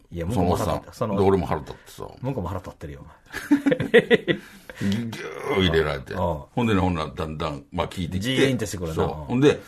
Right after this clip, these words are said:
Speaker 2: あの、
Speaker 1: ええ。
Speaker 2: なんとか、
Speaker 1: やってくれて。
Speaker 2: やってくれて。
Speaker 1: うん、うん。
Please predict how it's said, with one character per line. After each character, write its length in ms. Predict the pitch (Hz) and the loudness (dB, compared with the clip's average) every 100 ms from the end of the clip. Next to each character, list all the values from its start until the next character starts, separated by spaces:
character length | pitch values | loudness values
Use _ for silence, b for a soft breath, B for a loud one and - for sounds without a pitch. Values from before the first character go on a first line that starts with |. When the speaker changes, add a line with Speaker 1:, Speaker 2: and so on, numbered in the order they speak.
| B - | B -2
Speaker 2:
あ 40 | |
の、 340 | 87 82 76 76 | 0 2 0 -4
Speaker 1:
え 60 | 73 | -6
え。 80 | 76 | -4
Speaker 2:
な 160 | 82 | -4
ん 80 | 71 | -4
と 120 | 69 | -6
か、 340 | 101 113 82 - | 2 2 2 -6
Speaker 1:
や 120 | 85 | -10
っ 40 | 82 | -10
て 80 | 76 | -12
く 40 | |
れ 60 | 69 | -10
て。 160 | - | 2
Speaker 2:
や 120 | 95 | 2
っ 100 | 85 | 2
て 80 | - | -4
く 120 | - | -10
れ 80 | 73 | -8
て。 40 | 76 | -8
Speaker 1:
う 40 | |
ん、 40 | |
う 20 | |
ん。 100 | 62 | -10